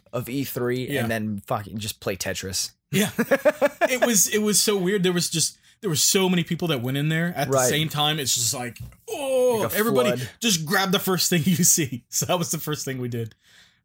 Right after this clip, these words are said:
Speaker 2: Uh, it was cool afterwards though, because as soon as I got done playing it, this lady came up to me. She goes, "Hi, uh, do you wanna, would you like to do an interview with us?" And I was like, "Sure, okay." She had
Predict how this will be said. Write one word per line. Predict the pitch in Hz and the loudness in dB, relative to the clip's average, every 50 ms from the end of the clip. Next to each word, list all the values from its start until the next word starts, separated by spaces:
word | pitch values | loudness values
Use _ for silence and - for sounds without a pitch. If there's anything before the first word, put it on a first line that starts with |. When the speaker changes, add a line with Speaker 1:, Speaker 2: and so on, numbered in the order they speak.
| _ _ | _ _
Speaker 2:
Uh, | - 151 147 147 143 156 - - | 0 2 2 2 2 0 0 0
it | 202 247 | 0 2
was | 247 233 - | 2 2 0
cool | - - 269 226 202 185 | 2 2 0 2 4 4
afterwards | 180 180 - 226 233 247 247 202 - | 2 2 0 -2 -4 -4 -2 -2 0
though, | 247 247 226 | 0 0 0
because | 226 208 - 190 160 151 151 147 139 120 - - - _ _ - | 0 -2 0 0 0 2 0 0 0 -2 -4 -6 -8 _ _ -4
as | - - | -2 -2
soon | - - 202 226 | 0 0 0 0
as | 214 | 0
I | 233 | 0
got | 214 202 202 165 | 0 0 0 0
done | 165 143 | -2 -2
playing | 120 - 151 156 175 165 139 | -4 -4 -4 -2 -2 -2 -2
it, | 127 123 131 - 147 | -4 -4 -6 -6 -6
this | 135 - - - | -4 -4 -2 -2
lady | 135 139 147 151 | -2 0 0 -2
came | - - 139 127 127 | -2 -4 -4 -4 -4
up | 123 - - | -4 -6 -6
to | - 131 | -6 -4
me. | 123 123 123 120 120 - _ _ _ _ _ _ _ _ _ _ | -2 -2 -2 -4 -4 -8 _ _ _ _ _ _ _ _ _ _
She | - - 151 | -6 -4 -2
goes, | 156 143 139 - - - _ _ _ _ _ _ _ _ _ _ - | -2 -2 -2 -4 -6 -10 _ _ _ _ _ _ _ _ _ _ -8
"Hi, | - 220 233 226 | -6 -4 -2 -2
uh, | 180 165 175 170 156 156 143 - _ _ - | -2 -2 -2 -2 -4 -4 -6 -10 _ _ -10
do | - 170 | -6 -4
you | 185 | -4
wanna, | 208 226 233 220 190 185 - 160 | -2 -2 0 0 -2 -2 -2 -4
would | 160 170 | -4 -4
you | 220 220 | -4 -4
like | 226 233 - | -6 -6 -4
to | 202 | -4
do | 175 202 190 | -2 0 0
an | 151 | 0
interview | 147 160 196 196 220 240 240 | 0 0 -2 -2 -4 -4 -6
with | 247 247 262 | -6 -8 -8
us?" | 269 277 240 - - - - - - | -10 -8 -8 -6 -6 -8 -8 -10 -10
And | 185 143 139 | -10 -8 -6
I | 139 | -6
was | 139 120 | -6 -6
like, | 131 123 113 107 - _ _ _ _ _ _ _ _ _ _ _ | -6 -6 -6 -6 -10 _ _ _ _ _ _ _ _ _ _ _
"Sure, | - - - - - - - - - - - - 208 247 262 269 233 | -16 -14 -14 -14 -14 -16 -16 -18 -18 -18 -18 -16 -16 -14 -14 -12 -12
okay." | 226 214 - 208 214 208 | -12 -12 -10 -8 -8 -4
She | 151 156 | -2 0
had | 190 175 151 | 0 0 0